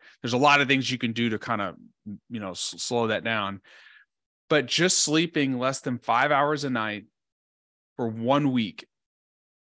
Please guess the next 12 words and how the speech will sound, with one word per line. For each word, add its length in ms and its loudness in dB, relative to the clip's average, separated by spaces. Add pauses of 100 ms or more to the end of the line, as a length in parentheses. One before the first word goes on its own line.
(400)
decreases 520 -2
your 100 0
testosterone 680 -2
between 300 -8
ten 240 -4
and 100 -8
fifteen 340 -8
percent. 440 -12 (760)
That 100 0
means 200 4
you 60 -4
just 240 0